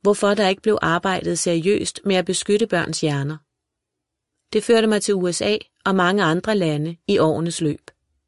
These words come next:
Her stødte jeg på nogle overraskelser, som min lægeuddannelse overhovedet ikke havde forberedt mig på, og som var fundamentale for forståelsen af menneskets udvikling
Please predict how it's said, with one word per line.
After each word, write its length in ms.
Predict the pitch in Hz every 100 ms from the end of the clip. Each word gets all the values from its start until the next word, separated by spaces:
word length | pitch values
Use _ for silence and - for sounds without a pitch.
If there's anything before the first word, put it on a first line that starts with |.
| _ _ _ _ _ _ - - - _ _
Her 200 | 240 247
stødte 320 | - 240 233
jeg 140 | 214 202
på 100 | 202
nogle 320 | 196 190 -
overraskelser, 800 | 185 214 190 156 - 147 - 143 - - -
som 180 | - 175
min 160 | 175 165
lægeuddannelse 840 | 165 190 190 165 160 143 151 165
overhovedet 500 | 160 160 170 208 220
ikke 200 | 185 196
havde 120 | 180
forberedt 580 | 156 180 202 233 156 -
mig 140 | 143
på, 320 | 139 165 - - _ _ _ _ -
og 100 | 202
som 200 | 196 190
var 80 | 185
fundamentale 920 | 190 196 190 185 185 - 220 220 233
for 140 | 202
forståelsen 840 | 180 175 - 220 208 185 - 156 147 - _
af 120 | 180
menneskets 640 | 190 180 208 214 196 170 -
udvikling 600 | 202 208 175 175 165